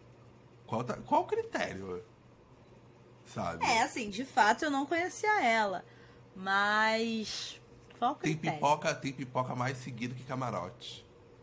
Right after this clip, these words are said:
Speaker 2: É, exato.
Speaker 1: Vai entender.
Speaker 2: Quem
Speaker 1: Eu
Speaker 2: tinha mais, Marília ou Domitila?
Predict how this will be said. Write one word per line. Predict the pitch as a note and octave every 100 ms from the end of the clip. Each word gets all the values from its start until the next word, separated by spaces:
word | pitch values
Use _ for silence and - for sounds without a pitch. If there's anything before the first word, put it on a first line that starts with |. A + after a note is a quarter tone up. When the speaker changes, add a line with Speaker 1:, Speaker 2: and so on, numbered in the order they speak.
| - - - - -
Speaker 2:
É, | E4 C4+ C#4+ F4+ D4+
exato. | D4 F#4+ D#4+ B3+ -
Speaker 1:
Vai | G2 A2
entender. | C3+ B2 G2
Speaker 2:
Quem | F4 A4
Speaker 1:
Eu | A4
Speaker 2:
tinha | G#4+ G4
mais, | F4 B3+ G3+ G3
Marília | G#3+ A3 A3+ D4 F4 F#4
ou | F4 D#4
Domitila? | D#4 D4 - - A3+ D#3+ D#3+